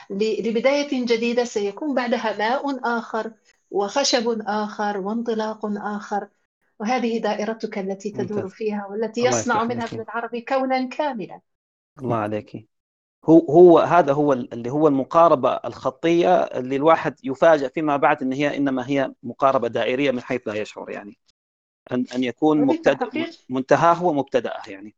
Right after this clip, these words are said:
Speaker 2: نعم.
Speaker 1: بس مخيف هذا يا أستاذي الكريم، اسمحوا لي أنا، لأنه صراحة أنا أكتشف هذه ال-، هذه ال-، النبغة الشعرية إن شئنا، لأنه عندما تنظر أنت إلى الصوفية، آه، لا يتعاملون مع الزمن ب-،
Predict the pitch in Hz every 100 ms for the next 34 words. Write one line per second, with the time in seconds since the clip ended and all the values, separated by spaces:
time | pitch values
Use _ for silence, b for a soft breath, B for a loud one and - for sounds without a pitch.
0 | _ 131 107 101 _ _ _ _ _ _
1 | _ _ _ 247 - 285 403 403 311 226
2 | 220 196 - 233 226 220 226 226 220 240
3 | - 359 254 247 247 233 254 240 - -
4 | - 262 285 240 233 320 339 339 - 240
5 | 226 214 214 214 208 196 214 208 214 208
6 | 202 202 196 B B B - 202 254 262
7 | 226 233 214 202 294 294 214 214 - 247
8 | 185 185 - 240 233 208 240 240 233 262
9 | 240 226 240 247 214 220 - 220 277 240
10 | 233 240 B - _ _ _ _ _ -
11 | 208 - 196 294 359 392 254 240 233 226
12 | 294 220 208 214 - 247 262 233 196 208
13 | 202